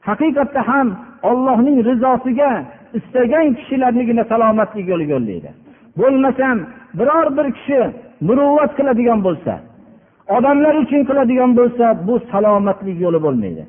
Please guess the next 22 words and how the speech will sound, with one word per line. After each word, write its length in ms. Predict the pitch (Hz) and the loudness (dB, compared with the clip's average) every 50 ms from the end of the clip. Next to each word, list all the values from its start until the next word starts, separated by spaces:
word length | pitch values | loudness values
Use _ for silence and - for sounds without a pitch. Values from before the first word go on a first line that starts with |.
| - - - | -20 -20 -8
U 120 | - 240 254 | -4 -2 -2
albatta 640 | 226 - 240 277 277 254 294 311 285 - - - 294 254 - - 185 - - | 0 0 -2 -2 0 2 0 0 0 -2 -2 -2 -2 -2 -2 -6 -14 -20 -20
tang 280 | - - 311 359 349 339 320 | -10 -6 -4 -2 0 0 2
bo'ladi, 400 | 311 294 277 254 214 175 160 117 - - - - - _ _ | 2 2 2 2 0 0 -2 -4 -4 -8 -16 -20 -20 _ _
diqqat 520 | 160 208 302 - - - - - - 269 269 | -4 -2 -2 -2 -4 -6 -4 -2 -2 -2 0
bo'ladi. 440 | 269 311 294 294 269 240 220 208 151 113 - - - - | 0 2 2 2 2 2 2 0 -2 -2 -6 -12 -20 -8
Shu 140 | - - 311 | -2 -2 0
haqda 360 | 269 - 285 302 285 - 285 262 | 0 0 -2 -4 -2 -2 -2 -2
ko'p 280 | - - 330 381 302 247 | 0 2 0 0 0 0
bir 160 | 240 233 269 247 - | -2 -2 -2 0 0
azoblar 440 | 214 226 214 247 233 240 240 233 | 0 0 0 0 0 0 -2 -2
chekadiki, 640 | 214 - 226 208 208 214 202 214 208 196 233 220 190 175 165 - - - _ | 0 0 -2 0 0 0 0 -2 -4 -4 -4 -4 -4 -6 -8 -10 -18 -16 _
bu 180 | - 196 285 294 254 - - | -2 0 0 2 0 0 0
ehson 400 | - 233 233 233 - - 220 214 202 | 0 -2 -2 -2 -2 -2 -2 -2 -2
qilishligini 640 | - 214 214 196 190 208 208 185 185 190 185 185 180 | -4 -4 -4 -4 -6 -6 -6 -4 -4 -2 -2 -2 -2
manfaati 500 | 175 185 180 175 185 180 165 160 - 185 | -2 -4 -4 -4 -2 -2 -2 -2 -2 -2
yo'q 120 | 165 151 156 | -2 -2 -2
ekan, 200 | 156 160 156 151 | -2 -4 -4 -4
odamlar 420 | 151 175 165 165 160 156 151 147 139 | -4 -4 -4 -2 -2 -2 -2 -4 -4
bilmas 340 | 135 135 135 131 123 117 - | -2 -4 -2 -2 -4 -4 -6
ekan 240 | 101 90 95 87 82 | -10 -12 -12 -12 -14
deydi. 220 | - 76 73 - | -14 -18 -20 -20